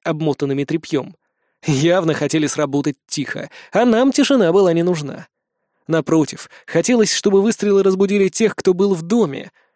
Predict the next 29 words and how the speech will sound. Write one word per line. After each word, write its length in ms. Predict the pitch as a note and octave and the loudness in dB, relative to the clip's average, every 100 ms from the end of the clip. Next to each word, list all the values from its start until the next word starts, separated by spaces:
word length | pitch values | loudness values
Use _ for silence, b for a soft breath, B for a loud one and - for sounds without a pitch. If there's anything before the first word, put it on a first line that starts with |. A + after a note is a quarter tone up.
| _ - | _ -2
да 140 | F3 | 2
и 80 | A#3 | 2
соседей 560 | - A#3+ D4 G3+ C3 C3 | 2 0 2 0 -2 -2
тоже. 420 | G#3 F3+ - - _ _ _ _ _ _ - | 0 0 -6 -16 _ _ _ _ _ _ -6
Послышались 580 | D#3 C#4 D4 G#3 F3+ | -2 2 2 2 -2
крики 340 | - G#3+ B3 D3 | -2 -2 -2 -4
и 80 | C#3 | -4
шум, 300 | - A#3 F#3 | -2 -2 -2
который 300 | C#3+ D#3 D3 | -2 -2 -2
все 180 | - | 0
усиливался 720 | C#3+ C3+ - G#3+ F#3 E3+ D#3 E3 | 0 0 -2 0 2 0 -2 -4
и 160 | - | -2
разрастался. 880 | D#3 C#3+ D3 - - C3 B2+ - - _ _ _ _ _ _ _ _ | 0 0 -2 -4 -4 -4 -6 -10 -14 _ _ _ _ _ _ _ _
Стеценко 600 | - G3+ G3+ E4 D4 F3 | -2 -2 2 2 2 0
опустошил 480 | D#3+ F3 A3+ C#4+ C4 | 0 0 0 2 4
магазин 480 | G3+ G3 G#3 C#4 E3+ | 4 2 4 4 4
за 140 | F3 | 2
секунды. 680 | B3 - B3 D3 B2 - - _ _ _ - | 0 0 0 0 -4 -14 -18 _ _ _ -2
Его 280 | F#3+ G3+ F#3 | 2 4 4
жертвами 420 | F#3 F#3+ E3 D#3+ | 4 2 2 0
стали 260 | - F#3 E3+ | 0 0 2
молодчики 540 | E3 F3+ E3+ D#3+ F3 | 2 2 0 -2 0
у 80 | D#3+ | 0
стены, 400 | - F#3 A3 D#3 b b | 0 2 2 0 b b
которые 460 | - G#3 B3+ A3 G3+ | -4 0 2 4 4
выполняли 480 | F#3 G3+ G3 F#3+ F3 | 2 2 2 2 4
роль 220 | G3 E3+ | 4 2
живой 340 | C3 D3+ D#3 | 0 0 2
лестницы. 640 | C#3 C3+ - C#3+ - - | 0 -4 -6 -10 -12 -12